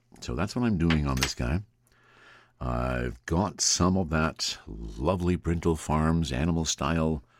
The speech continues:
concentrate in my, so I picked up a, um, <laughs> can't think of the name right now. I picked up a banger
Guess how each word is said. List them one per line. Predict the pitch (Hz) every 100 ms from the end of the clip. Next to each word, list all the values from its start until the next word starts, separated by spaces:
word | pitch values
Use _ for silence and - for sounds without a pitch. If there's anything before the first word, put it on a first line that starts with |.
| _ - _ _ _ _ _ _ _ -
concentrate | 85 87 85 - 82 87 - - - - _
in | 73 95 104
my, | 87 80 80
so | - 69
I |
picked | - 143 -
up | 107
a, | 90 73 62 - _ _ - - _ _ _ - - -
um, | - 69 67 58 - - - - - 80
<laughs> | - 82 - - _ _ -
can't | 58 55
think | - 139
of |
the | 147
name | 175 185
right | 110 98
now. | 104 101 - _ - - - - - - - - - _ _ -
I |
picked | - 151 135
up |
a | 107
banger | 92 107 76 101